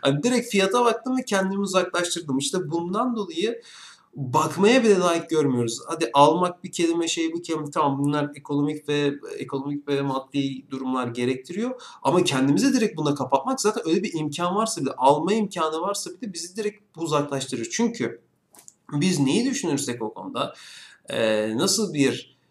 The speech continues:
düşünce haline girersek onu gerçekleştiriyor oluruz, onu tezahür ettiriyor oluruz. O an mesela kendimizi layık bile görmüyorsak hiçbir zaman layık göremeyiz. Bu sadece basit bir madde, basit bir ürün.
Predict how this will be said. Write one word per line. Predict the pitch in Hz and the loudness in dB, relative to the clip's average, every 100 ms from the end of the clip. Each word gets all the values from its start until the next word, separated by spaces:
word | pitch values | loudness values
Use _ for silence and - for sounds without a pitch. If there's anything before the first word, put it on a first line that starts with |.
| _ - | _ -6
düşünce | 143 139 143 139 | 0 4 4 4
haline | 120 120 123 120 | 4 4 4 2
girersek | 117 110 107 - 226 - _ _ _ | 0 -2 -2 -2 -2 -6 _ _ _
onu | 165 226 | 0 4
gerçekleştiriyor | 226 175 107 - 120 - 117 113 | 4 4 2 -2 -4 -4 -2 0
oluruz, | 117 117 | 0 0
onu | 165 196 | 0 0
tezahür | 156 131 113 110 | -2 0 0 0
ettiriyor | 104 - 110 | -6 -8 -6
oluruz. | 107 117 123 | -4 -4 -6
O | 151 | 0
an | 190 208 | 2 2
mesela | 202 202 190 | -2 -2 -4
kendimizi | - 180 202 208 185 | -4 -2 -2 0 0
layık | 165 180 233 - | 2 0 -2 -6
bile | 185 | -6
görmüyorsak | 160 180 185 135 180 180 | -2 -2 0 -2 -4 -6
hiçbir | 165 190 | -8 -4
zaman | 190 165 135 | 0 2 2
layık | 120 113 - | 0 -2 -4
göremeyiz. | 113 120 202 196 | -6 -4 -4 -6
Bu | 185 | -6
sadece | - 208 180 170 | -6 -4 -2 0
basit | 160 208 - | 0 0 -4
bir | 170 | -4
madde, | 170 147 147 165 | -2 -4 -2 -4
basit | 131 135 165 - | -2 -4 -6 -4
bir | 143 143 | -4 -2
ürün. | 139 143 143 | 0 0 -2